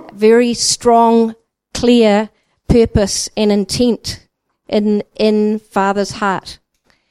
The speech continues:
And the beautiful thing that, that we're gonna see tonight, and we've seen in the previous times at banquet, is this one purpose.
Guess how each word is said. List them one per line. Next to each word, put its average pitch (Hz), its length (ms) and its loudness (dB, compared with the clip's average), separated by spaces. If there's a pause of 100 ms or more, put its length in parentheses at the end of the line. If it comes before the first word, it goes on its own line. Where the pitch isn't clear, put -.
(360)
And 98 520 -2 (600)
the 214 100 -2
beautiful 233 500 0
thing 233 560 0 (300)
that, 220 160 0 (320)
that 214 160 0
we're 202 100 2
gonna 202 240 2
see 247 580 0
tonight, 220 800 0
and 208 340 0
we've 202 240 0
seen 220 420 -4
in 196 240 -4
the 190 80 -2
previous 220 580 -2
times 190 320 -4
at - 100 -8
banquet, 208 520 -4 (380)
is 214 180 0
this 196 200 -4
one 208 360 2
purpose. - 760 -2